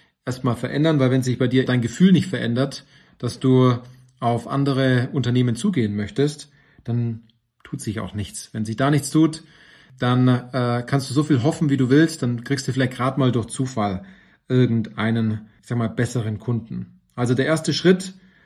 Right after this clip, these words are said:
ist dabei immer dasselbe, und zwar erstmal Klarheit, wer ist dein Industrie- und Premium-Kunde überhaupt und wer soll das Ganze sein? Die Webseite muss an die Zielgruppe angepasst werden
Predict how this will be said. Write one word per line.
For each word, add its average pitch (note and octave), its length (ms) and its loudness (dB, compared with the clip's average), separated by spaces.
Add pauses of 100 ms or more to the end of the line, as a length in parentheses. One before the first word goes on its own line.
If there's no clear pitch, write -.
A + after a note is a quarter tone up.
(120)
ist B2+ 180 -4
dabei A#2+ 220 0
immer D#3 260 2
dasselbe, D3+ 520 2
und C3 100 -2
zwar A2+ 340 -2
erstmal A2+ 320 -6
Klarheit, D3 640 2 (600)
wer C3 200 2
ist C3 220 -2
dein A2+ 140 -2
Industrie- A#2 480 -2
und A2+ 120 0
Premium-Kunde C3 920 0 (280)
überhaupt D#3+ 520 4
und A#2+ 80 2
wer A#2 100 0
soll B2+ 160 0
das A#2 160 -2
Ganze A2 240 -4
sein? C3 440 0 (320)
Die A#2 80 -4
Webseite C3 400 2
muss B2 180 0
an A#2 80 0
die A2+ 80 0
Zielgruppe C3 420 0
angepasst B2 520 -4
werden A2+ 400 -2